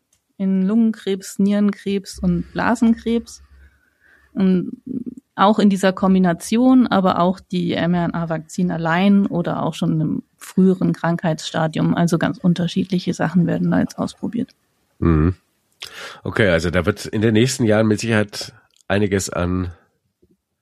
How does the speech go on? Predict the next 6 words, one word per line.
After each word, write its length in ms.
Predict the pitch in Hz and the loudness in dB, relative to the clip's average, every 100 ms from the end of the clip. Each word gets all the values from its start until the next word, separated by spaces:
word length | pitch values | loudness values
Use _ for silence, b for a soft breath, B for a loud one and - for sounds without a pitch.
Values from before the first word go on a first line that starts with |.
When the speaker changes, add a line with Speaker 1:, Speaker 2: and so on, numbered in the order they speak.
| _ _ _ _ _ | _ _ _ _ _
Speaker 2:
Kostreibern 640 | - 104 - 92 101 104 | -6 -4 -2 0 4 4
in 240 | 98 98 87 | 2 0 2
beide 300 | 92 101 98 | 2 2 2
Richtungen 580 | 107 113 95 92 90 - | 0 0 2 2 0 -2
an 160 | 92 90 | -2 0
Nachrichten, 560 | 90 92 90 - 92 | -2 -2 -8 -6 -6